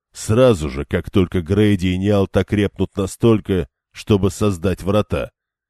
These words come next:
Хотя это может потребовать времени». «Я ценю это, милорд», — сказал Тем. Странно было слышать, как он использовал этот титул.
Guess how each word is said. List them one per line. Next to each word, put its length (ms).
Хотя 440
это 360
может 380
потребовать 680
времени». 600
«Я 340
ценю 540
это, 260
милорд», — 600
сказал 540
Тем. 280
Странно 600
было 260
слышать, 520
как 220
он 160
использовал 680
этот 320
титул. 480